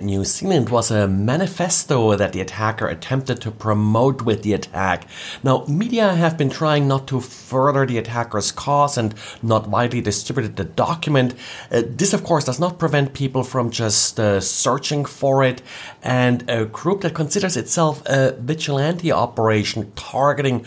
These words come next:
possible followers of the attacker has now released a fake document that claims to be the manifesto, but instead installs a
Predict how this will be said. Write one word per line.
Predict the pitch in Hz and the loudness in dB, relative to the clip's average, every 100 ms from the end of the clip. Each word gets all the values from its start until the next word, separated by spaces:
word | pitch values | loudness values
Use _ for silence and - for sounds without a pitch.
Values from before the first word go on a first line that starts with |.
| - - - | -10 -18 -8
possible | 127 123 120 117 - - - | -4 -2 0 -2 -4 -12 -4
followers | - 196 160 117 - | 2 2 4 2 0
of | - 107 | 0 -4
the | - | -4
attacker | 107 113 110 107 117 110 - - | -4 -2 -2 0 -2 -4 -12 -8
has | 135 127 - - | 0 2 0 -2
now | 120 117 127 160 - - | -4 0 4 4 2 0
released | 135 127 120 110 - - | 0 2 2 0 -2 -2
a | 98 | -2
fake | - - - 196 - | -2 -6 -2 -2 0
document | 156 135 139 131 120 - - - | 0 0 0 0 0 -4 -16 -6
that | - 113 - | -2 -2 -4
claims | - 135 147 180 165 | -4 0 2 2 0
to | - | -2
be | 139 127 | -2 0
the | 117 | 2
manifesto, | 110 110 107 113 107 - 104 - - 101 82 | 2 0 0 0 0 0 0 0 -6 -10 -2
but | 135 165 - | -2 -2 -4
instead | 156 - - 117 110 - - - | -2 0 0 -2 -4 -12 -20 -12
installs | - 123 120 - 113 110 104 104 - - | -2 0 0 0 2 4 2 2 0 -2
a | 104 101 95 92 | 0 2 2 0